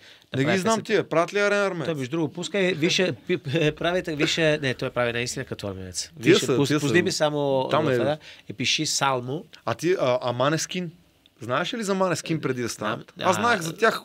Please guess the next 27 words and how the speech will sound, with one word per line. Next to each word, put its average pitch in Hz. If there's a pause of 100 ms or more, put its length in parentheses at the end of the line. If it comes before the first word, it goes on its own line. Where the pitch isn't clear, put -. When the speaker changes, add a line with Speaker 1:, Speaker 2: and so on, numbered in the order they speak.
Speaker 2:
примерно, 196
Speaker 1:
от, 175
Speaker 2:
знаех 185
Speaker 1:
а, 156
Speaker 2:
от 156
Speaker 1:
от 175
Speaker 2:
X -
Factor, 147
Speaker 1:
X -
Factor, 117
Speaker 2:
да. 110
Speaker 1:
да. 123 (560)
Speaker 2:
Но 139
не 135
очаквах, 151
че -
чак 165
път 160
такава 139
Speaker 1:
А, 123
Speaker 2:
копале 131
Speaker 1:
ти 113
Speaker 2:
ще -
Speaker 1:
си? 117
Speaker 2:
избухна, 110
да. 101 (1800)
Салмо. 135